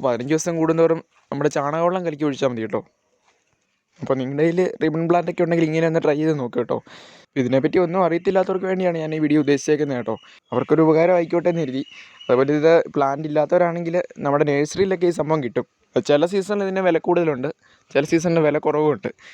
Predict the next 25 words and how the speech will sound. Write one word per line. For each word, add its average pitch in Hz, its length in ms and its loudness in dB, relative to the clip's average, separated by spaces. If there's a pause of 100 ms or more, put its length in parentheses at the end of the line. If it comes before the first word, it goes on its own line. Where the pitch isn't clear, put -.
(640)
ആ, 120 40 -2 (240)
വില 117 200 0
കുറവെന്ന് 160 320 2
പറയുമ്പം 190 300 0 (180)
പത്തൊമ്പത് 185 420 2
രൂപയ്ക്കൊക്കെ 180 360 2
നമുക്ക് 156 240 0
കിട്ടും. 113 200 -2 (500)
ചില 135 200 0
സീസണിൽ 180 380 -2
ഈ - 80 0
പ്ലാന്റിന് 170 400 -2 (160)
ഇരുന്നൂറ് 165 320 0
തൊട്ട് 185 220 4
മുന്നൂറ് 160 320 -2
രൂപ 160 160 2
വരെ 156 160 2
കയറാറുണ്ട് 131 440 -2
കേട്ടോ. 110 160 -6 (680)
അപ്പോൾ 131 200 0
നിങ്ങൾക്ക് 135 340 0 (240)
ഫ്രണ്ട്സിനോടൊക്കെ 170 600 0
ചോദിച്ച് 185 240 0
ഈ - 80 -2
പ്ലാന്റൊക്കെ 190 420 -2